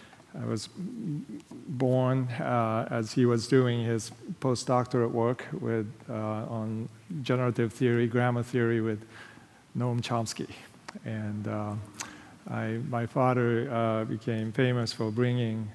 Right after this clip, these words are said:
uh, the generative grammar theory into Japan. Um, so, um, my previous book, Culture Care, talks about generativity. And so you, you know where this language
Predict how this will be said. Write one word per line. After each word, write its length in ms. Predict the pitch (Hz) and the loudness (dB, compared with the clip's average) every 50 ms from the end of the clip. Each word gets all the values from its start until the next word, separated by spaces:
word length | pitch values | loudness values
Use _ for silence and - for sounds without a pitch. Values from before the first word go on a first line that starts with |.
| 151 - | -8 -8
uh, 380 | 117 110 107 107 104 104 107 107 110 127 - - - - | -6 -6 -6 -4 -6 -6 -6 -8 -10 -12 -14 -18 -16 -12
the 260 | 220 - - 110 113 | -10 -8 -6 -8 -6
generative 420 | 113 - 117 113 104 - 113 104 | -4 -4 -2 -2 0 -2 0 0
grammar 280 | 120 117 117 117 117 110 | 2 2 2 2 0 0
theory 500 | - - 113 110 113 113 110 113 123 123 | 0 0 0 2 2 0 0 0 0 0
into 220 | 117 117 110 131 | -2 -2 -2 -2
Japan. 460 | 117 127 120 147 143 127 107 104 104 104 - - - - - - - - - - - - - - - | -2 0 2 2 2 2 2 0 -4 -10 -14 -18 -20 -20 -20 -20 -20 -20 -20 -20 -20 -20 -20 -14 -10
Um, 320 | - 104 101 101 101 104 104 | -8 -8 -6 -6 -6 -6 -6
so, 500 | 101 - - 120 113 110 107 107 107 110 107 101 - - - 135 | -6 -4 -2 0 0 0 0 -2 -4 -6 -8 -12 -16 -14 -12 -10
um, 480 | 110 104 101 101 104 104 101 104 113 - - 123 - - - - - - - - 165 | -8 -6 -6 -6 -6 -6 -6 -8 -8 -10 -12 -14 -14 -16 -18 -16 -12 -10 -10 -8 -6
my 260 | 113 117 113 110 107 107 - | -6 -4 -4 -4 -4 -6 0
previous 400 | - 147 147 139 139 127 117 - | 4 6 8 10 8 8 6 4
book, 240 | - 127 120 113 - | 0 0 0 0 2
Culture 300 | 135 131 117 - 127 - | 2 2 4 2 0 0
Care, 260 | - - 120 113 110 | 0 0 0 2 2
talks 280 | - 123 120 110 - - | 2 2 0 0 0 0
about 200 | 117 113 110 107 | 0 0 0 2
generativity. 760 | 117 117 113 117 110 - 143 147 135 127 117 - 113 113 107 - - - - - - - - - - - - - - - 240 - | 0 0 0 0 0 2 4 6 6 6 4 2 2 2 0 -2 -8 -18 -20 -20 -20 -18 -18 -18 -18 -18 -20 -20 -16 -12 -8 -6
And 400 | 120 113 107 107 107 110 113 107 | -4 -4 -2 -2 -4 -4 -6 -4
so 340 | - 123 113 110 107 110 113 127 - | -4 -4 -2 -2 -2 -4 -4 -4 -2
you, 220 | 139 120 117 123 - | -2 -2 -2 -2 -2
you 140 | 139 123 117 | 0 2 2
know 340 | 117 113 110 113 113 113 123 - | 2 0 0 -2 -2 -4 -4 0
where 180 | 131 127 120 117 | 2 2 4 4
this 240 | 117 117 107 - 135 | 4 2 0 2 4
language 540 | 127 123 120 117 117 110 104 - - - | 4 4 4 4 2 0 0 -2 -4 -6